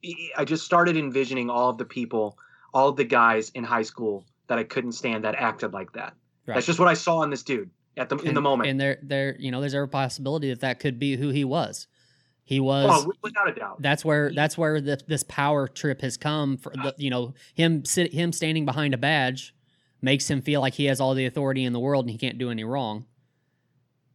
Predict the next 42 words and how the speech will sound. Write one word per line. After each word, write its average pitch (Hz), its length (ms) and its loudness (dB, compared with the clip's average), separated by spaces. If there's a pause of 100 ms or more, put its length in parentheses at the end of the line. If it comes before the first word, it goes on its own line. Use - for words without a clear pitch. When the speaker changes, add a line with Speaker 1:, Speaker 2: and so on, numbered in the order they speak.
(160)
Speaker 2:
But 127 260 2
he 135 200 -4
needed 131 420 2
that 117 380 0 (200)
because 120 760 -4 (260)
life 123 340 0
wasn't 120 280 -2
great 120 240 -4
growing 113 340 -2
up, 104 260 -4
or 117 140 -4
he 135 160 -2
was 123 280 0
that 117 180 -4
lanky 117 340 -4
kid 113 400 -2
who 117 160 -4
wasn't 117 300 -4
popular 107 600 -6
or 107 220 -8
whatever, 101 420 -6
you 98 120 -16
know? 98 200 -12 (600)
Speaker 1:
No, 185 240 -6
I 180 140 -2
don't 214 120 -2
even 180 220 0
mean 143 200 -2
lanky 123 320 -2
like 113 260 0
that, 117 200 2
like 113 160 -4
he 120 120 -4
was 110 120 -2
a 101 60 -8
dork. 101 440 -2
I 117 80 0
just 135 220 -4
mean 139 160 -2
he's 113 160 0
a 98 140 -2 (800)
bitch. - 420 -8